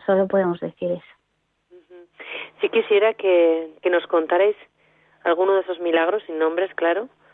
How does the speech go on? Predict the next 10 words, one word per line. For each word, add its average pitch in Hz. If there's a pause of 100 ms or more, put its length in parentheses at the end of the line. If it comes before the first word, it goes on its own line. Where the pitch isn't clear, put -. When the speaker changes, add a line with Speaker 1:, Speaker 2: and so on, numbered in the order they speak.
(400)
Speaker 2:
de 170
manera 165
anónima, 180
que, 160
de 170
los 165
que 175
hayáis 165 (100)
sido 165 (560)
testigos. 147